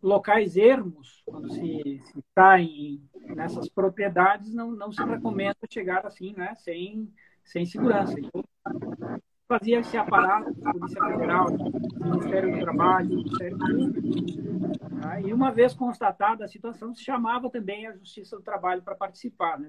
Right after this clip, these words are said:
Fazer o, a, o ajuizamento de uma ação cautelar, pedindo liminarmente o bloqueio de verbas para pagamento desses,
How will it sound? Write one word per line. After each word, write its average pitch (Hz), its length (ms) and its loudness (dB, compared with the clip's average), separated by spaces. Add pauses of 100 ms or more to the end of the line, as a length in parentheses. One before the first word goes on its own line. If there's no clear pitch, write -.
Fazer 180 240 -4
o, 175 100 -2
a, - 600 -4
o - 280 -4
ajuizamento 196 600 2
de 180 80 -10
uma 196 140 2
ação 196 260 -6
cautelar, 247 680 0
pedindo 185 680 -2 (400)
liminarmente 202 680 2
o 185 40 4
bloqueio 190 540 0
de 175 140 -2
verbas 185 580 2
para - 160 -10
pagamento 175 460 -4 (180)
desses, 180 340 -4